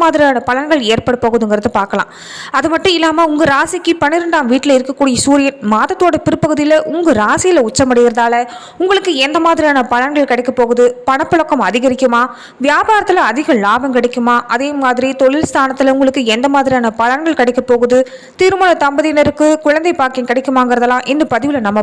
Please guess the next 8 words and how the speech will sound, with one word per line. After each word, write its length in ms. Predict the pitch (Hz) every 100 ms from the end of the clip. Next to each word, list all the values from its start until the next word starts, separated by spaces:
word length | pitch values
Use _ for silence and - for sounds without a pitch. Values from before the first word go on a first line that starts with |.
| 208
பார்க்கலாம். 320 | 196 202 - - - - _ - - - - 285
மேசராசி 540 | 330 359 359 349 349 240
அன்பர்கள் 380 | 277 269 277 330 302 330
இந்த 160 | 403 302 277
ஏப்ரல் 320 | 349 359 320
மாதங்கள்ல 460 | 294 294 294 285 339 269
எந்த 120 | 330 370
மாதிரியான 400 | 381 359 330